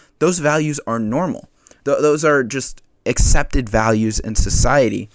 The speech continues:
and that, that's why I'm here to talk to you guys, 'cause that needs to change. I-, if you have one of these values, just work on it. Just slowly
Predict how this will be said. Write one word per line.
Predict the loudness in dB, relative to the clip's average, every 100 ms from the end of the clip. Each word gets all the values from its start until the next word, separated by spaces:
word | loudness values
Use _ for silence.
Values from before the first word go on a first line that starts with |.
| -20 -20 -20 -8
and | -2
that, | 0 0
that's | 0 -2 -2 -12 -4
why | 0 2
I'm | 0
here | -2 -4 -4 -8 _ -10
to | 0
talk | 2 2
to | 0 -2
you | 2
guys, | 2 0 -4
'cause | -8 -8 -8 -12 _ _ -4
that | -2 -2 _ _
needs | -6 -4 0 -2
to | 0
change. | 0 0 -8 -16 -20 -20 _ -8
I-, | -4
if | -4 -4
you | -4 -2
have | -2 -2
one | -2 -4
of | -4
these | -6
values, | -6 -6 -4 -6 -6 -10 -18 _ _ _ -20 _
just | -6 -6 -8 -18 -8
work | -6 -2
on | -4 -6
it. | -18 _ _ _ -14
Just | -10 -10 -12 -20 _ _ _ -20
slowly | -14 -6 0 2 2 2 0 -6